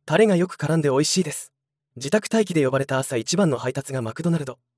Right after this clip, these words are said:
平日午前中だというのになぜか高報酬。違和感を覚えつつ到着してみると、「なんじゃこれ。」厨房が完全にパンクしており、カウンターの前に受け取り待ちの配達員とお客さんが二十名ほど。ピーク前でもこれだけの配達員が拘束されてしまえば、配達員不足にもなる。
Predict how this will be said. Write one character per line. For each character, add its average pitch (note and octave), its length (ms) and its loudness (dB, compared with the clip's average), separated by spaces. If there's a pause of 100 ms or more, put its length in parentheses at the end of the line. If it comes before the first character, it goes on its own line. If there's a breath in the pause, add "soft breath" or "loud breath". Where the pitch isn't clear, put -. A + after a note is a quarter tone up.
平 F3+ 200 6
日 F3 200 -2
午 F3 100 4
前 F#3+ 140 4
中 G#3 160 4
だ G#3 80 2
と F3+ 100 2
い C#3+ 80 2
う C#3+ 60 0
の C3+ 80 -2
に G2+ 120 -2
な B2 120 -2
ぜ F3 100 0
か B2+ 140 -4
高 D3+ 160 0
報 G3 140 -2
酬。 D3 260 -4 (240)
違 C#3+ 140 0
和 A3 80 6
感 G#3 200 2
を C#3+ 120 4
覚 D#3 140 2
え - 20 -12
つ - 80 -12
つ - 80 -12
到 D3+ 220 -4
着 F3 180 -4
し - 80 -2
て F#3 80 0
み F3 80 2
る D#3+ 80 0
と、 B2 240 -4 (100)
「な C#3 160 2
ん G3+ 60 4
じ E3+ 80 0
ゃ - 20 -16
こ - 140 -12
れ。」 B2 120 -12 (300)
厨 F#3 220 4
房 G3+ 160 6
が G3 80 4
完 F3 180 0
全 F#3+ 160 4
に F#3 80 4
パ F#3 140 0
ン - 20 -4
ク E3 100 -6
し - 80 0
て D3+ 100 -2
お D3 60 0
り、 B2 160 -8 (220)
カ D#3+ 160 4
ウ G#3 60 8
ン A3 60 2
タ G#3+ 100 2
ー - 20 4
の G#3 120 4
前 G#3 160 4
に C3 100 2
受 A2 80 -4
け D#3 80 -2
取 F#3 100 2
り F#3+ 60 4
待 F3+ 100 0
ち - 80 0
の C#3+ 60 2
配 D3 160 -2
達 D#3+ 200 -2
員 C#3+ 100 0
と F#2+ 120 -4
お F2 60 -8
客 - 180 -8
さ D3 120 -4
ん C#3+ 40 -2
が C#3 100 -2
二 A#2 140 -4
十 E3+ 140 2
名 E3+ 120 4
ほ B2+ 120 -12
ど。 A#2+ 140 -10 (260)
ピ F3+ 140 0
ー G3 40 0
ク G#3+ 100 0
前 G#3+ 140 4
で E3+ 80 2
も C3 100 0
こ C#3 120 -4
れ D#3+ 60 6
だ G3 100 2
け G#3+ 80 4
の F3 80 4
配 D3 140 0
達 - 220 0
員 D3+ 60 4
が A2+ 140 0
拘 D#3 160 -2
束 - 160 -4
さ E3 100 -2
れ D#3+ 80 0
て E3+ 80 -2
し - 140 0
ま E3 80 2
え - 40 2
ば、 G#2+ 200 -4
配 D#3+ 200 0
達 F#3+ 220 0
員 G#3+ 120 6
不 G#3+ 80 -4
足 G#3 180 -2
に D#3+ 100 0
も G#2+ 80 -6
な F#2 100 -10
る。 F#2 120 -20